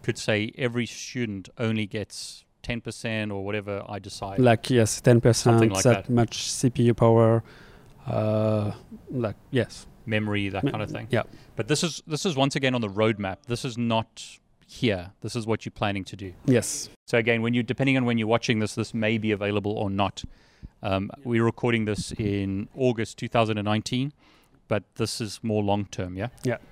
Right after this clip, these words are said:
Speaker 1: Okay, Jeremy, so that's the long term plans.
Speaker 2: Yeah.
Speaker 1: Um,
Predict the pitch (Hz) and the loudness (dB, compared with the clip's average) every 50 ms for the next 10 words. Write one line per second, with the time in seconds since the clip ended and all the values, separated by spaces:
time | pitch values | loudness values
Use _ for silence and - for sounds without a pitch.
0 | - - - 170 - 175 147 117 - - 143 135 139 143 131 - 135 123 143 143 | -8 -4 -2 2 4 4 4 2 2 4 6 6 8 6 4 4 4 4 4 4
1 | - - 160 123 117 120 123 131 - - 127 117 110 107 - - - 107 98 101 | 4 2 2 4 4 2 2 0 -2 -2 -2 -2 -2 -2 -4 -4 -4 -4 -2 -2
2 | 117 - - - - - - - - - 127 127 120 107 101 101 101 98 | -4 -8 -10 -16 -20 -20 -20 -14 -8 -6 -4 -4 -2 -2 -2 -2 -2 -4